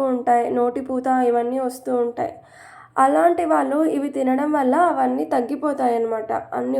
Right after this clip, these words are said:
ఉపయోగాలు ఉన్నాయి వీటితో. చాలామంది ఏంటి అంటే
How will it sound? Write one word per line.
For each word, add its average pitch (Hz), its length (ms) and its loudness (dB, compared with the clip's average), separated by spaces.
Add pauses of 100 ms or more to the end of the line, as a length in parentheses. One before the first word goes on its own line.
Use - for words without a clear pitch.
ఉపయోగాలు 262 560 2
ఉన్నాయి 226 220 0
వీటితో. 220 380 -4 (2000)
చాలామంది 311 800 -10 (160)
ఏంటి 285 240 -10 (100)
అంటే 349 240 -10